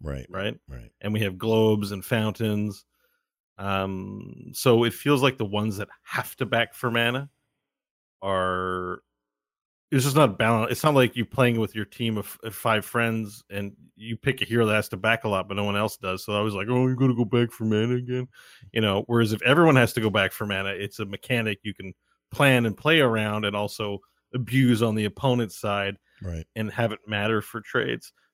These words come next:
Speaker 2: Personally, I wish it was more aggressive, not the other way around.
Speaker 1: Mm.
Speaker 2: Um, but I respect your opinion, but I think it should be, I think it should be way, people should, um, uh, be more considerate and deliberate about the mana game.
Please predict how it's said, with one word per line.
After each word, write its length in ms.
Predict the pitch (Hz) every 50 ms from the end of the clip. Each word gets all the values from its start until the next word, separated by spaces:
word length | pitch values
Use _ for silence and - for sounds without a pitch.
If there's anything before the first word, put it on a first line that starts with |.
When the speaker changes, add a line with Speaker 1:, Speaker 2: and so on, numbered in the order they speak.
| _ -
Speaker 2:
Personally, 440 | - 120 123 - - 170 170 175 165
I 120 | - 107
wish 200 | 110 110 101 - -
it 40 |
was 160 | 113 104 101 101
more 220 | 98 98 98 113
aggressive, 500 | 117 110 127 135 135 - 165 165 151 147 - - _ -
not 160 | 101 98 -
the 80 | -
other 120 | 101 98 117
way 120 | 131 135
around. 300 | 143 147 156 165 175 175 - _ -
Speaker 1:
Mm. 180 | 87 90 92
Speaker 2:
Um, 240 | 95 95 95 95 104 -
but 100 | - 196
I 20 |
respect 400 | 190 185 - - 139 117 - -
your 100 | 107 101
opinion, 420 | - - 107 101 101 98 95 101 -
but 100 | - 113
I 40 | 113
think 200 | - 131 113 104
it 100 | 117 -
should 160 | - - 104
be, 240 | 104 101 98 98 - _ _ _ _ _ _ _ _ _ _ _ _ _ _ _ _ _ _ _ - -
I 40 |
think 120 | 107 110 104
it 60 | 101
should 140 | - - 107
be 60 | 98
way, 200 | 98 101 101 107 - _ _ _ _ _ _
people 380 | - - - - 110 110 107 104
should, 520 | 104 - - - 113 110 107 104 104 104 _ _ _ _ _ -
um, 380 | 101 101 101 101 101 98 98 _ _ - - _ _ _ _ _ _ _ _ _ -
uh, 240 | - 104 104 104 104 - 113
be 120 | 107 113 110
more 360 | 110 110 107 110 113 117 107
considerate 640 | - - 120 110 98 - - 139 127 123 123 117 120 - -
and 140 | 104 104
deliberate 480 | 98 107 110 143 147 120 127 120 117 -
about 380 | - 101 95 107 107 107 107 - _ 113
the 160 | - 98 95
mana 280 | 95 95 90 90 90 87
game. 360 | 87 - - 76 80 98 110